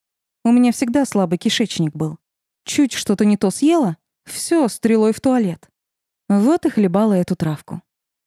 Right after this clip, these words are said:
Первое средство после немытых, ворованных в городском сквере яблок. "Девочки, кажется, тут чага", неуверенно заявила Раяна.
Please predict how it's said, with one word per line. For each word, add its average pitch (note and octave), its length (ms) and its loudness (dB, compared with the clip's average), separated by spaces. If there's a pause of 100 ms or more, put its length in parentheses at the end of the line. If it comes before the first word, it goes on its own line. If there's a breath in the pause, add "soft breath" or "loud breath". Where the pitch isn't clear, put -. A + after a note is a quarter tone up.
(400)
Первое B3 440 2
средство C4 560 0
после A3 320 0
немытых, G3+ 540 2
ворованных F#3+ 560 0
в E3+ 60 -6
городском F3+ 500 -2
сквере E3+ 340 -2
яблок. D#3 500 -4 (1000)
"Девочки, G3+ 600 0
кажется, A3+ 520 0
тут D4+ 160 0
чага", G#3 520 0 (600)
неуверенно F#3+ 640 4
заявила E3 480 2
Раяна. E3 420 -2